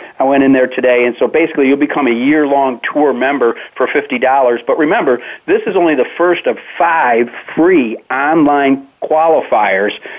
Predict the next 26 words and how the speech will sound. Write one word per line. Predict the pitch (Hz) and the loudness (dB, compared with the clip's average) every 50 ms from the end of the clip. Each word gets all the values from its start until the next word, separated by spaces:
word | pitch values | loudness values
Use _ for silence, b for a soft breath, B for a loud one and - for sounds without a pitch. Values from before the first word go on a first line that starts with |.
| B B - | B B -2
So | - | 0
you're | 127 151 147 147 | 2 4 4 4
getting | 151 165 151 - | 2 2 2 0
a | 131 | -2
pretty | 131 - 170 151 139 | -2 -2 0 0 0
good | 131 139 135 127 131 | 2 2 0 0 0
deal. | 131 135 139 139 139 135 131 | 0 0 2 4 4 4 4
Uh, | 123 120 117 113 | 4 4 2 2
if | 110 - | 0 -4
you | 117 117 | -6 -4
wanna | 123 123 120 117 | -2 -2 -2 -2
do | 110 127 123 | 0 0 0
the | 120 | 0
math, | 123 131 135 151 151 - - - | 0 0 0 0 0 0 -2 -4
it's | - - | -6 -4
about | 117 110 110 123 120 117 - | -4 0 0 2 0 0 0
ten | - 139 127 | -2 -2 -2
bucks | 113 127 120 - - | 0 -2 -2 -2 -4
a | 110 | -10
contest, | 101 - 131 120 120 110 - 117 113 110 - | -8 -4 -2 -2 -2 0 0 0 0 0 -2
and | 107 107 107 | -4 -4 -2
that's | 117 117 117 117 - | 0 -2 -2 -2 -2
not | 123 113 104 101 | -2 -2 -2 0
bad | 120 120 120 117 113 | 0 0 2 2 2
at | 110 110 | 0 2
all, | 120 120 120 117 107 | 2 2 2 2 0